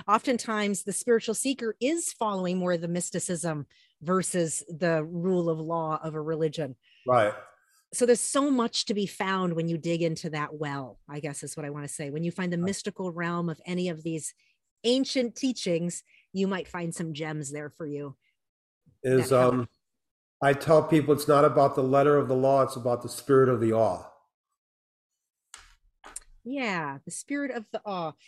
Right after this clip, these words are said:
Speaker 1: And that requires us to really, um,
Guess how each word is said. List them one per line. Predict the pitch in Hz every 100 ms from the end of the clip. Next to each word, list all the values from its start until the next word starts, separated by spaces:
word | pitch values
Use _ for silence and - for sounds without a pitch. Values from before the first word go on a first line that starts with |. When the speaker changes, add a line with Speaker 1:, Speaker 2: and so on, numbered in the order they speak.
| - - 254
Speaker 1:
And | 247 240
that | 214 254 294
requires | 285 - 285 294 247 220 196 - -
us | 214 -
to | -
really, | 196 208 208 196 190 -
um, | 180 170 165